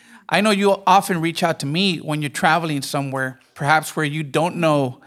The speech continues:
a specific ministry or church and, "Hey, pastor, uh, recommend a church. Hey, pastor, recommend somebody that I can connect with while I'm in this city." And one of the things that I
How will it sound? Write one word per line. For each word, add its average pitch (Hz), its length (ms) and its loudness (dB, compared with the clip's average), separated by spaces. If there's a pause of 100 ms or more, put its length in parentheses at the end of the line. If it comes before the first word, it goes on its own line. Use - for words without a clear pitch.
(220)
a 147 60 0
specific - 540 -8
ministry 147 360 -4
or 135 80 -2
church 143 400 -4
and, 117 140 -12 (220)
"Hey, 175 140 0
pastor, 170 580 0 (340)
uh, 147 220 4
recommend 185 400 2
a 151 40 -4
church. 143 400 0
Hey, 170 140 -2
pastor, 165 380 0
recommend 180 540 0
somebody 170 320 -2
that 156 120 -2
I 156 100 2
can 160 180 -6
connect 156 300 -4
with 135 260 -2
while 139 300 2
I'm 156 220 0
in 147 100 -6
this 147 180 -4
city." 143 460 -4 (680)
And 165 160 4
one 220 140 4
of 302 60 2
the 247 80 2
things 208 280 0
that 170 100 -2
I 131 120 -2